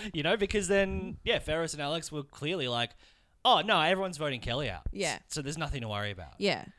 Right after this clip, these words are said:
Speaker 2: So they did, they did get a little bit paranoid, but then it calmed down. And when it ta-, came time to read out the votes, they, neither of them played their idol.
Speaker 1: Yeah.
Speaker 2: So that was great.
Speaker 1: Yeah.
Speaker 2: I really was happy with that.
Speaker 1: I
Speaker 2: It
Speaker 1: feel
Speaker 2: was
Speaker 1: like that
Speaker 2: like
Speaker 1: was a win for the good guys. <laughs>
Speaker 2: Yeah. It's like, "Kirby, why don't you just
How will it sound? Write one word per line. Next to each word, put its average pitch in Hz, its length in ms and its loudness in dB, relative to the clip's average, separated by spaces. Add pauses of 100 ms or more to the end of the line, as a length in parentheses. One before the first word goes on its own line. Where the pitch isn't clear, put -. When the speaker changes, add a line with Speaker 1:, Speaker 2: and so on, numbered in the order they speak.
(280)
Speaker 2:
So 247 200 4
they 247 160 6
did, 269 460 0
they 226 160 2
did 226 240 -2
get 214 160 2
a 214 60 2
little 277 240 0
bit 262 180 -6
paranoid, 226 540 0
but 190 100 -4
then 196 140 -4
it 170 80 -6
calmed 202 340 -6
down. 170 340 -2
And 170 140 -8
when 175 140 -4
it - 160 -10 (100)
ta-, 208 240 -4 (140)
came 254 240 -4
time 208 240 -6
to 185 60 -6
read 175 120 -4
out 165 140 -6
the 170 80 -6
votes, 160 180 -6
they, 165 140 -6 (100)
neither 214 400 2
of 190 80 0
them 180 140 -4
played 165 240 -4
their 151 160 -4
idol. 135 440 -8
Speaker 1:
Yeah. 185 180 6 (120)
Speaker 2:
So - 140 -6
that 185 80 0
was 190 100 -4
great. - 460 -6
Speaker 1:
Yeah. 90 160 -6 (100)
Speaker 2:
I 175 80 -2
really 151 380 -6
was 151 340 -16
happy 170 240 -14
with 131 120 -12
that. - 200 -14 (160)
Speaker 1:
I 208 80 2
Speaker 2:
It 220 60 -2
Speaker 1:
feel 269 160 6
Speaker 2:
was 233 80 4
Speaker 1:
like 185 100 0
that 190 60 2
Speaker 2:
like 160 60 -2
Speaker 1:
was 170 140 -2
a 147 60 2
win 120 340 0 (240)
for 147 100 -6
the 127 80 -4
good 117 220 -2
guys. 156 440 2
<laughs> - 20 -2
Speaker 2:
Yeah. 311 180 4 (340)
It's - 80 -10
like, 196 160 -4
"Kirby, 233 300 -4
why 254 100 -6
don't 254 100 -10
you 226 80 -8
just 180 200 -10